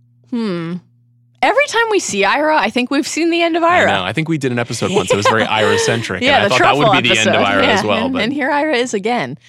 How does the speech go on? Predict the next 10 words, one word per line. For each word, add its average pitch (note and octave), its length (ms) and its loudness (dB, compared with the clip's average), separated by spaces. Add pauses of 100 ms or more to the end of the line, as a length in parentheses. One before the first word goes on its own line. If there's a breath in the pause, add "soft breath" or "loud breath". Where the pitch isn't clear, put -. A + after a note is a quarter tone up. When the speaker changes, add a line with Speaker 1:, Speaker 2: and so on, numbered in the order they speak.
(120)
Speaker 1:
You - 80 0
know, B3 60 4
certainly B3+ 680 0
Axe E3+ 300 -2
will E3 140 -2
find D#3 420 -2
out C3 360 -2 (1000)
that D#3+ 340 -2 (180)
Taylor D#3+ 580 -4
is D#3 180 -4